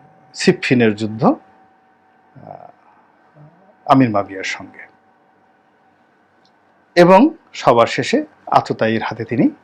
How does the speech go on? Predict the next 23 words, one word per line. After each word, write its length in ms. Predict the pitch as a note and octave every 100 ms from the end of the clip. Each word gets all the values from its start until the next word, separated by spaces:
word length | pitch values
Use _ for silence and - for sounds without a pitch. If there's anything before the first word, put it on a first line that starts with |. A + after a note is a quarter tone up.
| _ B2
মারা 240 | G2+ F2+ -
পড়লেন। 240 | - - _ _ _ _ _ _ _ _ _ _
তাহলে 180 | D#3+ D#3
দেখুন, 360 | D3+ G#3+ D#3+ - _ _ _ _ _ _ _ B2
জ্ঞান, 540 | B2+ E3+ F3+ C3 B3+ D4+ _ _ _ _
চরিত্র, 600 | D3 B2 A#2+ - A#2 A3 B2
ধর্মবোধ 540 | A2 A#2+ A#2 A2 E3+ - _
থাকলেই 380 | - B2+ F#3+ G#3
অনেক 200 | B2 G#2+
সময় 340 | - C#3+ G3
রাজনীতিতে 560 | A2+ G#2+ A#2+ B2 A#2+ B3
সফল 380 | - A2+ C#3 C3
যে 80 |
হওয়া 260 | A#2+ A#2 A2+
যায় 260 | G#2+ G#2 B2
না, 200 | A3+ - _ _ _ _ _ _ _ _ _ -
হযরত 240 | B2 A#2+ -
আলী 200 | D#3 A3
রাদিয়াল্লাহু 440 | F3 B2 A2+ A2
তাআলা 200 | A2+ G#2+
আনহুর 260 | G#2+ G#2 A#2
জীবনের 380 | A2 G#2 A#2+ A3+ - _ _ _
এই 220 | - A2+